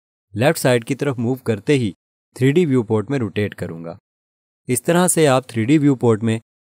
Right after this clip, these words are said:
किसी भी डायरेक्शन में रोटेट कर सकते हो। कीबोर्ड से Alt की को प्रेस करो, फिर लेफ्ट माउस बटन को दबा के रखो और माउस को आगे पीछे ऊपर नीचे मूव करके देखो कि कैसे थ्री डी व्यू पोर्ट में रोटेट किया जाता है। इस point of time पर आपको ये समझ जाना चाहिए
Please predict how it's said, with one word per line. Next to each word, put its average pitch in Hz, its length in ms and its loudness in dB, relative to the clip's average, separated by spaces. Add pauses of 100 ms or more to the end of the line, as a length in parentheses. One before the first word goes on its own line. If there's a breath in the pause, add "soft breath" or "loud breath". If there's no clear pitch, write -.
(120)
किसी 147 220 -2
भी 175 120 2
डायरेक्शन 123 480 0
में 120 100 -2
रोटेट 110 380 -4
कर 117 200 0
सकते - 340 -12
हो। 85 120 -10 (420)
कीबोर्ड 151 380 0
से 151 140 -2
Alt 110 320 -4
की 143 160 -4
को 156 140 0
प्रेस 151 260 0
करो, 156 280 2 (540)
फिर 117 80 -4
लेफ्ट 120 300 -2
माउस 147 260 -2
बटन 117 260 -2
को 135 100 -2
दबा 95 300 -4
के 139 180 -2
रखो 156 360 0 (400)
और 107 120 -4
माउस 117 280 -2
को 160 160 2
आगे 123 360 -2
पीछे 135 360 -2
ऊपर 131 340 -2
नीचे 123 320 -2
मूव 120 260 -2
करके 120 340 -2
देखो 104 400 -4 (360)
कि 117 80 -6
कैसे 127 340 -2
थ्री 147 200 -4
डी 131 120 -2
व्यू 117 180 -2
पोर्ट 113 220 -4
में 127 100 -6
रोटेट 113 340 -4
किया 123 300 -2
जाता 95 320 -6
है। 82 120 -10 (880)
इस 151 160 -4
point 170 280 0
of 165 120 0
time 131 260 -2
पर 139 160 -2
आपको 120 360 -4
ये 120 180 0
समझ 127 320 -4
जाना 127 280 -2
चाहिए 107 360 -4